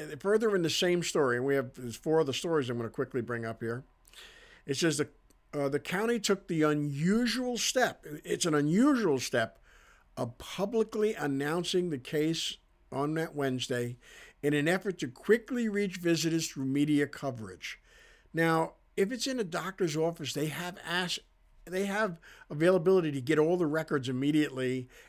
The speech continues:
and call all those people. But they decided to go to television and the media. We wanted to make sure that those folks who were exposed at risk of getting sick are quarantined right away.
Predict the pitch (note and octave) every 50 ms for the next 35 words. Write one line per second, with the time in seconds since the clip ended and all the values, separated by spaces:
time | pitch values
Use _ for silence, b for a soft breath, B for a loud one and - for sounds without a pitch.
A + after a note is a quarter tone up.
0 | B B - C#3+ C#3+ C#3 B2 - - E3+ E3+ E3+ E3 D#3 D3 C#3+ C#3 C3 C3 B2+
1 | - - D#3 D3 D3 - F2+ F2+ F#2 - b b b b b b b b b _
2 | - C3 A2+ G#2+ D3 F3 G3+ G#3 A3 F3+ - - E3+ E3 E3+ F3 E3+ D#3 D3+ C#3
3 | C3 D3 D3 C#3+ C3+ - - - - F#3 F#3+ F#3+ F3 D3+ D3+ C#3 A#2+ C3+ B2+ -
4 | - B2+ C3 B2+ A#2+ A#2+ A#2+ A#2 A#2+ C3 D3 E3 F3 E3 D3+ B2+ G#2+ E2 - -
5 | - - _ _ b b b b b b b b b b b b b b b b
6 | A2+ A#2+ B2+ C#3 E3 F#3+ G3 G3 F#3 F3+ F3 D#3 - - F3+ F3 D#3+ C#3+ B2+ A2+
7 | C3+ C#3 D#3 F3+ F3 F3 - - E3+ E3 E3+ - - - - D#3 D3+ C#3 C#3 C3
8 | A2+ A2 - - - _ D3+ D3+ E3 E3+ F3 E3 E3 - - D3 C3+ B2+ B2 A#2+
9 | D#3 F3 D#3 - _ D3 B2 A2+ B2 D3 D3 D#3+ D#3+ D#3+ D#3 D3 C3+ - - -
10 | E3 D#3+ D#3+ - - - - _ - - D#3 D#3+ E3+ F3 E3 E3 - E3+ D#3 D3
11 | A#2+ G#2 G2+ A#2 C#3+ F3+ G#3 G#3+ G3+ G3 G#3 G#3+ F3+ A#2+ -